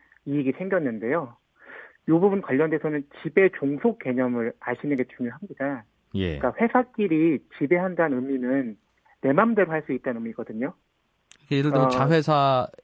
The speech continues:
Speaker 2: 백 퍼센트 자회사는 내 맘대로 할 수 있으니까 그럴 경우에는, 어, 지배관계다 이 말입니까?
Speaker 1: 그쵸.
Speaker 2: 예.
Speaker 1: 가장 이, 어, 쉬운 예가 지분을 오십 퍼센트 초과해서 가지고 있으면
Speaker 2: 예.
Speaker 1: 뭐 주주총회에서 항상 이길 수 있으니까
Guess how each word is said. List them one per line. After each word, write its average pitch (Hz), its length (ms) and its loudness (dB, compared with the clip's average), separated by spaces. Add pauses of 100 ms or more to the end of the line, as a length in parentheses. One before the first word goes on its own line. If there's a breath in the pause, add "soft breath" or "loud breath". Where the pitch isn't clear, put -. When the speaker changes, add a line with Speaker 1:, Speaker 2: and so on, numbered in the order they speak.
(180)
Speaker 2:
백 127 100 -2
퍼센트 160 300 0
자회사는 135 420 0
내 110 80 2
맘대로 127 300 2
할 123 80 0
수 120 120 -4
있으니까 110 340 -4
그럴 117 200 0
경우에는, 110 560 0 (540 soft breath)
어, 95 200 -6
지배관계다 110 680 2
이 95 60 0
말입니까? 87 500 -4 (540)
Speaker 1:
그쵸. 131 380 -2 (120)
Speaker 2:
예. 82 220 -2
Speaker 1:
가장 170 360 2 (360)
이, 165 180 -4 (220)
어, 139 260 -4 (240)
쉬운 185 220 0
예가 165 380 0 (380 soft breath)
지분을 190 300 0
오십 151 240 -4
퍼센트 175 300 -6 (120)
초과해서 247 340 0
가지고 135 360 -4
있으면 120 580 -6
Speaker 2:
예. 80 380 -2 (280)
Speaker 1:
뭐 156 120 0
주주총회에서 196 480 0
항상 233 300 2
이길 139 220 0
수 139 100 -6
있으니까 127 680 -4